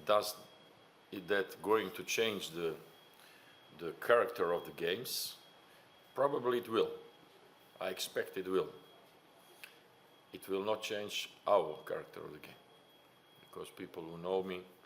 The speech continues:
they know how, uh, I like to play with my teams,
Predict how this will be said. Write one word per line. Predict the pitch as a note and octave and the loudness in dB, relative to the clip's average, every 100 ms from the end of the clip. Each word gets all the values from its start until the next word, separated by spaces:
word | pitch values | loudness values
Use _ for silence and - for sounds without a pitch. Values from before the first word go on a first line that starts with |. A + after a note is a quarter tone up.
| - - - - - F#2 | -20 -20 -20 -20 -16 -12
they | E2 | -8
know | E2+ D#2 | -4 -4
how, | D#2 D2+ D2+ D2 D2 C#2+ D2 - - - - - - - | -2 -2 -2 -4 -6 -10 -14 -20 -20 -20 -20 -20 -18 -8
uh, | |
I | D#2+ | -4
like | D#2 D2+ | -4 -4
to | D#2 | -8
play | F2 D#2+ | -6 -6
with | D2+ | -6
my | D2+ D2 | -8 -10
teams, | F#2 D#2 D#2+ - | -10 -10 -12 -12